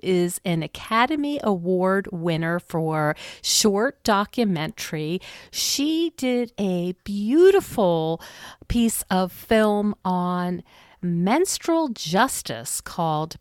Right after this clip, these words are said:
Period, End of Sentence. Well, I have my Jack Russell Terrier Sparky beside me, my coffee in my hand, so let's begin. Today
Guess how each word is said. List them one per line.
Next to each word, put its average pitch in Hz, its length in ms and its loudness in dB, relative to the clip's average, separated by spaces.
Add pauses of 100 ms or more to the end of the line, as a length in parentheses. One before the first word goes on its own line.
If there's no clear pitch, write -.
(100)
Period, 180 720 -4 (180)
End 220 440 2
of 196 120 -2
Sentence. 160 880 -6 (800)
Well, 202 320 6 (140)
I 190 120 2
have 180 220 0
my 160 260 -2
Jack 190 540 2
Russell 220 320 -2
Terrier 180 520 -4
Sparky 190 580 0
beside 185 720 0
me, 302 280 0 (280)
my 165 120 -2
coffee 233 560 0
in 196 140 0
my 160 200 -2
hand, 202 640 -2 (120)
so 160 300 0
let's 165 600 0
begin. 196 680 0 (1400)
Today 330 300 0